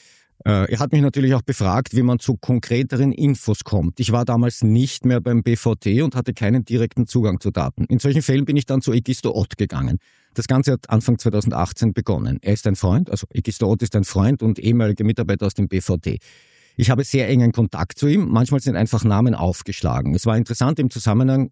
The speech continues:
naja, ich kann es einfach nicht sagen, warum. Jan Masalek wollte es einfach wissen. Ich habe mit Masalek oft gesprochen, was international so eine Abfrage wert wäre. Masalek gab an,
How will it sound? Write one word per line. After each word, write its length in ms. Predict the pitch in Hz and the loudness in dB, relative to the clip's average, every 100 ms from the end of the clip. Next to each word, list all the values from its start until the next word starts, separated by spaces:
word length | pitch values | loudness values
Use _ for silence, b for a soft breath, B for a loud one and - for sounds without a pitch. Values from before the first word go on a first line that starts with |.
| - - | -6 -2
naja, 300 | 90 107 104 | 2 2 0
ich 160 | 104 | -4
kann 200 | - 104 | 0 0
es 140 | 101 98 | 2 0
einfach 220 | 95 117 | 0 2
nicht 140 | 101 | 0
sagen, 200 | 110 101 | 0 2
warum. 400 | 101 90 123 147 120 | 2 2 2 0 0
Jan 220 | 107 113 | 2 2
Masalek 420 | 95 101 113 98 | 0 0 -2 0
wollte 200 | 101 101 | -2 0
es 60 | 104 | -2
einfach 260 | 95 - | 0 0
wissen. 300 | 95 98 - - | 0 -2 -6 -2
Ich 120 | 110 | 0
habe 140 | 135 139 | 2 2
mit 240 | 131 120 | 0 0
Masalek 480 | 98 104 - 110 - | 0 0 0 -2 0
oft 300 | 101 - - | -4 -4 -8
gesprochen, 640 | 95 - 92 101 - 208 - _ _ - | -8 -2 0 0 0 -2 -4 _ _ -4
was 180 | 107 | -2
international 640 | 123 117 113 110 - 104 101 | 0 0 0 0 0 0 2
so 120 | 107 | 0
eine 160 | 101 80 | 0 0
Abfrage 440 | 90 101 90 85 | -2 0 0 0
wert 200 | 95 127 | -2 0
wäre. 260 | 131 127 117 | 0 0 0
Masalek 400 | 92 104 98 - | 0 0 -2 -2
gab 180 | 95 | -4
an, 200 | 67 85 | -2 -2